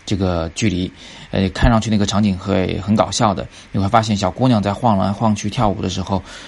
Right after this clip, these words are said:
我也跟着前后晃来晃去，始终保持相机和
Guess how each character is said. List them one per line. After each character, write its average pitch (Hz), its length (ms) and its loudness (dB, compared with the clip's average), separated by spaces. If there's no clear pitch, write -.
我 110 340 4
也 151 100 6
跟 107 200 2
着 101 100 2
前 92 340 -2
后 104 240 0
晃 98 280 -2
来 92 160 -4
晃 104 240 0
去， 98 280 -6
始 - 220 -4
终 123 180 0
保 - 160 2
持 - 140 -6
相 101 200 2
机 98 160 -2
和 95 280 -2